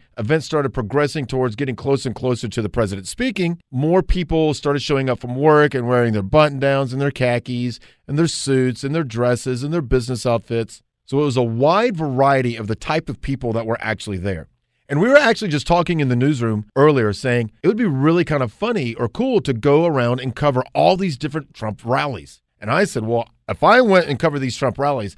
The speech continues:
I'd only want to go to there to people watch. That's the only reason I'd want to do it." I've now covered President Trump, but the people that you see at these events are a very, very wide range.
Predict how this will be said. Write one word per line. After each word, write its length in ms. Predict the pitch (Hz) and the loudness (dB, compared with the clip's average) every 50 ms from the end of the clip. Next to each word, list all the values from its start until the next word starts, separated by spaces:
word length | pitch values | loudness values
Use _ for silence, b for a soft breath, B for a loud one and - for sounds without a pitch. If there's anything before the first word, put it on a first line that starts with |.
| _ - | _ 0
I'd 240 | 123 135 143 160 170 | 2 6 6 6 6
only 200 | 170 156 147 139 | 6 4 2 2
want 140 | 131 131 123 | 2 2 2
to 60 | 123 | 2
go 100 | 120 120 | 2 2
to 160 | 113 110 110 | 2 2 2
there 160 | 110 110 107 | 0 0 0
to 80 | 104 101 | -2 -4
people 300 | 82 - 117 95 98 90 | -4 -6 -6 -6 -6 -8
watch. 380 | 92 85 65 - - - - _ _ _ _ _ | -10 -12 -14 -16 -20 -20 -20 _ _ _ _ _
That's 120 | - - | -12 -8
the 120 | - 143 - _ - | -8 -8 -8 _ 0
only 360 | 180 175 175 175 175 170 160 | 2 2 4 4 2 2 2
reason 260 | 147 147 135 120 123 | 0 0 -2 -2 -2
I'd 140 | 120 120 113 | -2 -2 -2
want 160 | 110 110 104 | -2 -4 -6
to 80 | - 98 | -6 -6
do 140 | 98 101 85 | -8 -8 -8
it." 120 | 80 - _ _ _ _ _ _ _ - | -10 -14 _ _ _ _ _ _ _ 0
I've 200 | 113 113 92 98 | 0 0 0 0
now 280 | 117 127 127 139 147 | 2 2 4 2 2
covered 400 | - - - 151 160 175 185 131 | 0 -2 -2 -2 -2 -2 -2 -4
President 340 | - 123 104 95 104 95 85 | -4 -6 -4 -4 -6 -8 -8
Trump, 180 | - 107 110 b b b | -8 -8 -8 b b b
but 100 | - 117 | -6 -6
the 100 | - 120 | -4 -4
people 520 | 101 - - - 240 254 - - 277 269 214 | -2 -2 -2 -2 -2 -4 -4 -2 -2 0 2
that 180 | 226 214 208 | 0 0 0
you 160 | 160 156 165 | -2 -4 -4
see 400 | 160 - - - - 185 185 175 | -4 -6 -6 -8 -6 -2 0 0
at 80 | 156 - | 0 -2
these 240 | - 147 139 123 113 | -4 -6 -6 -4 -4
events 420 | 120 98 117 135 117 101 92 - - | -4 -2 -2 -2 -2 -4 -6 -10 -4
are 220 | - 113 117 117 107 | 0 2 2 2 2
a 140 | 110 110 104 | 0 -2 -2
very, 480 | 92 92 95 120 131 135 143 143 139 | -2 -2 2 2 4 4 4 2 0
very 280 | 117 104 127 120 120 117 | 0 0 0 0 0 0
wide 340 | 107 101 107 104 101 92 101 | -2 -2 -4 -4 -4 -4 -4
range. 320 | 139 156 139 151 - b | -4 -4 -4 -4 -6 b